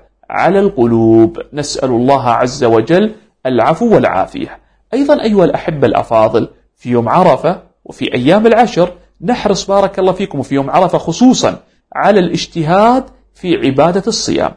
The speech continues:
جاء عن سعيد بن جبير، وهو التابعي المشهور المعروف، أنه كان يقول: "أيقظوا خدمكم للسحور في يوم عرفة كي يصوموا".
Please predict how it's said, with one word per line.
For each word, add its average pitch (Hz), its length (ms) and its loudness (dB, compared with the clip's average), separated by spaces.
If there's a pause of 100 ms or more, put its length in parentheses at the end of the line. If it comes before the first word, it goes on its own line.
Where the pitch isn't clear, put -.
(300)
جاء 196 180 0
عن 190 160 0
سعيد 160 360 -2
بن 135 140 -4
جبير، 123 380 2
وهو - 220 0
التابعي 127 540 0
المشهور 165 880 0
المعروف، 135 600 2 (360)
أنه 143 320 -2
كان 131 240 -4
يقول: 117 540 2 (460)
"أيقظوا 151 680 -2
خدمكم 143 1000 -4 (340)
للسحور 131 960 -2 (280)
في - 140 -14
يوم 156 540 2
عرفة 127 400 -2
كي 165 280 -2
يصوموا". 85 540 -2